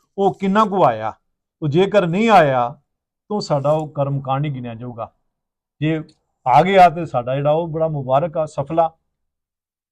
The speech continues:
ਦੇਖੋ, ਹੋਰ ਸਾਹਿਬ, ਗੁਰੂ ਸਾਹਿਬ ਇੱਕ ਆਪਾਂ ਉਹ ਲੈਂਦੇ ਆ, ਵੀਰ ਸਾਹਿਬ ਦਾ ਜਿਵੇਂ ਇੱਕ ਸ਼ਲੋਕ ਆ,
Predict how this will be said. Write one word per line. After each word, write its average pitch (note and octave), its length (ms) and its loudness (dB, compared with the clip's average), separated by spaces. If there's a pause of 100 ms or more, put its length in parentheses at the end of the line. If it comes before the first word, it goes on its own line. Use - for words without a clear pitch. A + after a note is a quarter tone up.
(160)
ਦੇਖੋ, D3+ 480 -2 (200)
ਹੋਰ C3+ 120 -4
ਸਾਹਿਬ, D#3 240 0
ਗੁਰੂ C3 140 -6
ਸਾਹਿਬ C#3+ 200 -2
ਇੱਕ C3+ 120 -6
ਆਪਾਂ C3+ 160 -6
ਉਹ C#3+ 120 -2
ਲੈਂਦੇ B2+ 280 -4
ਆ, A#2+ 200 -10 (480)
ਵੀਰ C#3 140 -4
ਸਾਹਿਬ C#3+ 240 -4
ਦਾ C3+ 100 -6
ਜਿਵੇਂ C3 280 -8
ਇੱਕ B2 220 -12
ਸ਼ਲੋਕ C3+ 420 -8
ਆ, A2+ 180 -6